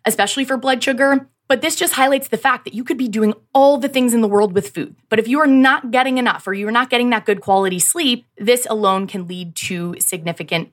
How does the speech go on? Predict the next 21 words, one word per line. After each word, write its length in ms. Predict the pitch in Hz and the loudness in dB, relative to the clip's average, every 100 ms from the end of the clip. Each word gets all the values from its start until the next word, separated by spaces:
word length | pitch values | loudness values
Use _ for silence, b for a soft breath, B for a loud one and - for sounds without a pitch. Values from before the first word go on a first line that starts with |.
| _ | _
blood 240 | 165 160 | -2 -2
sugar 340 | - 165 156 - | -2 0 2 0
issues. 420 | 160 151 160 - | 0 -2 -4 -4
So 260 | - 175 170 | 2 4 4
we, 320 | 165 180 180 | 0 -6 -8
we 100 | 190 | -6
definitely 300 | 190 190 214 | -2 -2 -2
want 140 | 202 180 | -2 -2
to 40 | |
pay 160 | 175 180 | -2 -4
attention 400 | 170 170 165 165 | -2 -2 -2 -4
to 100 | 180 | -2
these 220 | 185 170 | -4 -2
things 320 | - 156 151 | -2 -2 0
and, 340 | 160 160 160 - | -2 -2 -4 -6
you 120 | 185 | -4
know, 180 | 165 160 | -2 -2
and 100 | - | 0
not 200 | 175 160 | 2 2
neglect 340 | 170 151 151 - | -2 -4 -4 -4
them. 260 | - - | -8 -8